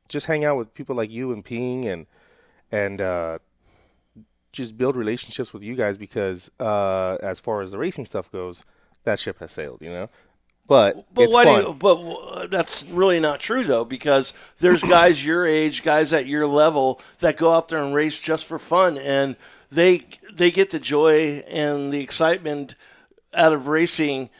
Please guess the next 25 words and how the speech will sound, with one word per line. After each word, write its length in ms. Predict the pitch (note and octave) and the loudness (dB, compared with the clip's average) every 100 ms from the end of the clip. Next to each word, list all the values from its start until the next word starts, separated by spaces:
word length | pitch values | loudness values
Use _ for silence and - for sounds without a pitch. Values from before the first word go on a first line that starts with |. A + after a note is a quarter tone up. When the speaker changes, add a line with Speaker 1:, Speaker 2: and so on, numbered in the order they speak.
| _ | _
Speaker 2:
that 180 | D#3 D3 | 4 6
I 100 | C#3 | 6
think 280 | - F3+ F3+ | 2 -2 2
that 180 | E3+ D#3+ | 0 0
you're 160 | D3 | -4
missing. 540 | C#3 C#3+ - A#2 F#2 - _ | 0 0 0 -4 -10 -20 _
I 120 | - C#3+ | -6 -2
think 180 | F3+ | 0
Speaker 1:
Yeah. 80 | G#2+ | 0
Speaker 2:
you're 140 | E3 D3 | 0 0
missing 520 | D#3 F#3+ - F#3 D#3+ | 2 2 2 0 0
that 340 | C#3 - _ _ - _ _ - | 0 -2 _ _ -20 _ _ -12
when 400 | D#3+ D#3+ D#3 D3 | 0 2 2 0
you 100 | C#3+ | -4
say 300 | - E3 D#3 | 0 2 4
that 320 | D3 C#3+ C#3 | 4 4 2
there's 200 | D3 B2+ | -6 -4
no 100 | D#3+ | -2
reason 520 | D3 D3 B2+ C#3+ C3+ B2 | 0 -2 -4 -6 -6 -8
to 140 | D3+ | -8
do 200 | C3 E3+ | -4 0
that, 220 | D#3 C3+ | 2 2
because 540 | - C3+ C#3+ C3+ B2 - - - _ | -2 -6 -2 -2 -4 -12 -20 -20 _
the 100 | D3+ | -10
competitiveness 1040 | - D3 E3 E3 E3+ E3+ D#3+ E3 E3 - | -8 -6 -2 0 0 -2 0 0 0 -2